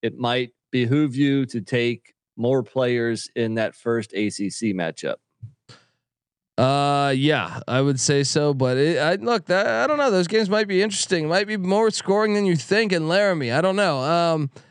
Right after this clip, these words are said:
Speaker 2: uh, but let's get to it. Before we get to it, I wanna tell you that the college football experience is brought to you by WynnBET. Yes, bet a hundred dollars at WynnBET. Get a hundred dollar free bet. Head over to sports gambling podcast dot com slash win bet. That's sports gambling podcast dot com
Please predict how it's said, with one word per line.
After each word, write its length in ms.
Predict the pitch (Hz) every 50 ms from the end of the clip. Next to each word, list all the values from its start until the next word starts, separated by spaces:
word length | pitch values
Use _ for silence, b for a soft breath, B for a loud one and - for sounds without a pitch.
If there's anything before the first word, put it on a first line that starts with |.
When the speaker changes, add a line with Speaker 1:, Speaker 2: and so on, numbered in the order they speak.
| B B B B B _ _ _ _ -
Speaker 2:
uh, 320 | 151 165 165 165 165 156
but 80 | 160 165
let's 200 | 185 185 160 -
get 220 | - 190 202 185 -
to 100 | 196 185
it. 60 | 143
Before 220 | 151 139 180 185
we 100 | 180 165
get 140 | 151 170 170
to 60 | - 175
it, 40 |
I 20 | 156
wanna 180 | 147 143 131
tell 160 | 117 - 156 143
you 80 | 147
that 140 | 135 120 90
the 80 | - -
college 500 | - - 127 131 135 135 131 120 - - -
football 640 | - - - 143 135 127 - - 131 127 123 123 127
experience 640 | 120 - - - - 139 139 147 147 131 113 -
is 160 | 127 131 131 123
brought 320 | - 135 139 143 147 143
to 100 | - 143
you 120 | 131 127 123
by 640 | 120 - 147 156 185 196 180 143 104 87 - 110 - _ _ 107
WynnBET. 720 | 117 139 156 160 151 131 107 110 - 131 151 170 160 117 90
Yes, 240 | 123 147 139 123
bet 180 | 117 - 180 196
a 80 | 170 147
hundred 260 | 160 160 156 151 131
dollars 340 | 127 131 151 170 160 131 131
at 60 | 117
WynnBET. 340 | 123 127 131 139 123 127 139
Get 100 | 214 180
a 60 | 139
hundred 200 | 143 151 143 139
dollar 200 | 139 131 120 113
free 160 | - 143 131
bet. 180 | 123 131 120 110
Head 160 | 156 214 254
over 120 | 240 175
to 40 | 143
sports 260 | 123 - 139 127 113
gambling 300 | - 127 127 123 120 117
podcast 400 | - 139 120 113 - 127 117 117
dot 200 | - 120 113 107
com 160 | - 135 123
slash 220 | 120 - 110 110 -
win 160 | 123 123 117
bet. 160 | 107 123 135
That's 160 | - 120 110
sports 220 | - - 127 117 -
gambling 240 | - 123 117 113 107
podcast 400 | - 123 113 110 - 110 110 107
dot 220 | 117 107 104 110
com 260 | - 139 135 139 131